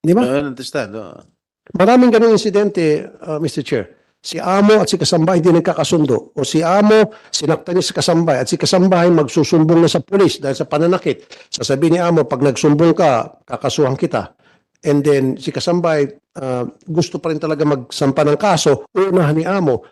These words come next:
Speaker 1: paplantahan niya yung cellphone, yung kanyang bag. So tapos magpapatawag ng pulis si kasambahay, ay si, si amo, si,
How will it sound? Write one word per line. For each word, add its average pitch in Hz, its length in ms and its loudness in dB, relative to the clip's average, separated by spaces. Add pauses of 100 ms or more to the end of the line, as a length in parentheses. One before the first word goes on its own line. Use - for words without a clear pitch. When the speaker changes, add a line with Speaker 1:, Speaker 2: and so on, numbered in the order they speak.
(140)
Speaker 1:
paplantahan 156 480 -4
niya 147 160 -4
yung - 200 -20
cellphone, 147 440 0
yung 139 40 -6
kanyang 143 280 -2
bag. 131 280 -4 (360)
So - 120 -14
tapos 147 360 -4
magpapatawag 147 800 -6
ng 139 160 0
pulis 156 280 -4
si - 40 -12
kasambahay, 165 600 0
ay 151 120 -4
si, 143 240 -4
si 165 120 -6
amo, 165 360 0 (240)
si, - 200 -8